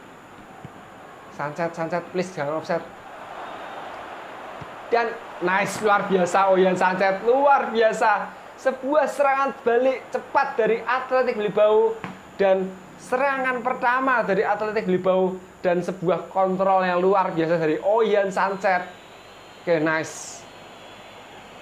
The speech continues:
Betul-betul prospek paling cerah dari Athletic Bilbao, ini dia Oyan Sanchez. Gol ke sebelas di musim ini. Bagus tadi serangan balik yang terjadi, Via Libre dan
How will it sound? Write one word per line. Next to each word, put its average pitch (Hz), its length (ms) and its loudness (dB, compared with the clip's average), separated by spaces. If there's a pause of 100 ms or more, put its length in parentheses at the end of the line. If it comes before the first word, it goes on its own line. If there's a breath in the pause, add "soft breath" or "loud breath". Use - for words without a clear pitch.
(280)
Betul-betul 147 560 0 (480)
prospek - 480 -4
paling 175 320 -2
cerah 190 320 -2
dari 165 240 0
Athletic 175 400 -4
Bilbao, 160 480 0
ini 151 160 -4
dia 147 320 0
Oyan 165 320 2
Sanchez. 160 480 -2 (480)
Gol 170 240 2
ke 165 80 -4
sebelas 214 560 -2
di - 80 -4
musim 180 320 0
ini. 175 160 0 (1400)
Bagus 165 260 -2
tadi 180 220 0
serangan 170 240 -2
balik 156 180 0
yang 156 140 0
terjadi, 151 280 -2 (200)
Via 165 160 0
Libre 165 400 2 (320)
dan 151 160 0